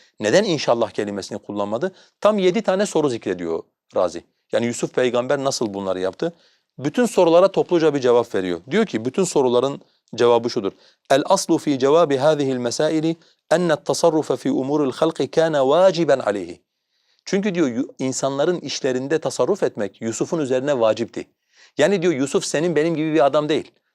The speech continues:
O bir peygamber olması hasebiyle birazdan söyleyecek onu da zaten. Toplumun sorunlarıyla ilgilenmek, toplumun sıkıntılarını gidermek onun üzerine vacip. Çünkü o bir peygamber, insanların işlerini yönetmekle,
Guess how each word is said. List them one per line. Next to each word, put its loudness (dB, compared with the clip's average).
O 4
bir 2
peygamber 2
olması 0
hasebiyle 0
birazdan 2
söyleyecek 0
onu -4
da 2
zaten. -2
Toplumun 2
sorunlarıyla 0
ilgilenmek, -2
toplumun 0
sıkıntılarını -2
gidermek -2
onun -2
üzerine -2
vacip. 0
Çünkü -2
o 2
bir 0
peygamber, 0
insanların -4
işlerini -6
yönetmekle, -2